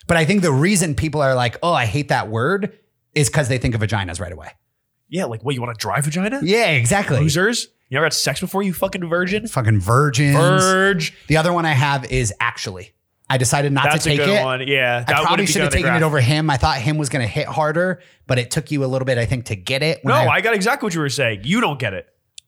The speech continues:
Speaker 1: No, you don't get
Speaker 2: <laughs>
Speaker 1: it.
Speaker 2: You know, you don't get it.
Speaker 1: I don't think
Speaker 2: It was
Speaker 1: you get
Speaker 2: literally
Speaker 1: it.
Speaker 2: my Instagram bio at one point. I
Speaker 1: Actually,
Speaker 2: get it. Yeah.
Speaker 1: actually, you don't get it.
Speaker 2: <laughs>
Speaker 1: See, that's why I hate that fucking word. It's
Speaker 2: It
Speaker 1: 'cause that's how people use it.
Speaker 2: Yes.
Speaker 1: They go,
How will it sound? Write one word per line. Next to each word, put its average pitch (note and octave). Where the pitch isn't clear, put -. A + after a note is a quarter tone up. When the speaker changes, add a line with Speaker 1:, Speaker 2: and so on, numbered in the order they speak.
Speaker 1:
No, B2+
you A2
don't G2+
get -
Speaker 2:
<laughs> -
Speaker 1:
it. G3+
Speaker 2:
You F#3+
know, E3+
you F#3
don't D3+
get F3+
it. -
Speaker 1:
I F3+
don't D3+
think A#2
Speaker 2:
It G#3
was A#3
Speaker 1:
you F3+
get F#3
Speaker 2:
literally A3+
Speaker 1:
it. G#3+
Speaker 2:
my F3+
Instagram D#3
bio B2+
at A2+
one A2+
point. A#2
I A#2+
Speaker 1:
Actually, A3
Speaker 2:
get F#3
it. -
Yeah. C#3
Speaker 1:
actually, G#3
you C#3+
don't G#2
get -
it. G3+
Speaker 2:
<laughs> -
Speaker 1:
See, C#3+
that's B2
why G#2
I -
hate G2
that G#2
fucking A2
word. G#2+
It's F3
Speaker 2:
It -
Speaker 1:
'cause D#3
that's F#3
how G3
people D#3+
use C3
it. G#2+
Speaker 2:
Yes. B2+
Speaker 1:
They A2+
go, C#3